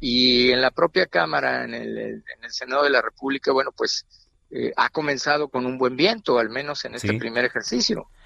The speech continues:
Speaker 1: Ojalá que así siga.
Speaker 2: Oiga, ¿cree que
Speaker 1: Eh,
Speaker 2: se
Speaker 1: que
Speaker 2: venga
Speaker 1: haya
Speaker 2: una fro-,
Speaker 1: siempre diálogo y
Speaker 2: cree
Speaker 1: que
Speaker 2: que se
Speaker 1: no solo
Speaker 2: venga
Speaker 1: se
Speaker 2: una,
Speaker 1: haga valer la mayoría?
Speaker 2: cree que se venga una confrontación ahora que, pues, por lo menos la ciudad se dividió? Porque así se, se dividió, ¿eh?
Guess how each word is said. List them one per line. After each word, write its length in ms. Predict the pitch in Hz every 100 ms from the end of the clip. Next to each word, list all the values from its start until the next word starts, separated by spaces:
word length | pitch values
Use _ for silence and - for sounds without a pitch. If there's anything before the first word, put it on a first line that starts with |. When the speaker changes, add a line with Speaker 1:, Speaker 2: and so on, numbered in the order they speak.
| - - -
Speaker 1:
Ojalá 420 | - - 117 123
que 140 | - 135
así 180 | -
siga. 440 | 123 190 196 131 - -
Speaker 2:
Oiga, 200 | 127 127
¿cree 200 | 151 147
que 60 |
Speaker 1:
Eh, 40 | 131
Speaker 2:
se 60 |
Speaker 1:
que 40 | 107
Speaker 2:
venga 220 | 123 131
Speaker 1:
haya 100 | 127
Speaker 2:
una 60 | 135
fro-, 80 | 117
Speaker 1:
siempre 300 | 135 131 127
diálogo 400 | 135 139 135 139
y 20 |
Speaker 2:
cree 120 | 120
Speaker 1:
que 60 | 123
Speaker 2:
que 20 |
se 80 | 104
Speaker 1:
no 60 | 107
solo 120 | 117
Speaker 2:
venga 120 | 120
Speaker 1:
se 80 | 127
Speaker 2:
una, 160 | 113 117
Speaker 1:
haga 100 | 117
valer 260 | 113 113
la 160 | 117 113
mayoría? 460 | 110 110 120 151 - _
Speaker 2:
cree 200 | - 113
que 100 | 110
se 120 | 117 90
venga 200 | 107 113
una 180 | 120
confrontación 760 | - 101 92 92 101 - 113 117
ahora 280 | 107 113 117
que, 180 | - 90
pues, 160 | - -
por 140 | 120
lo 80 | 101
menos 280 | 135 175 117
la 80 |
ciudad 300 | 98 101 101
se 160 | 127 127
dividió? 560 | 82 82 85 85 104 -
Porque 240 | 113 -
así 200 | 78 104
se, 460 | 117 107 90 78 76
se 120 | 82
dividió, 440 | 85 80 90 139 101
¿eh? 180 | -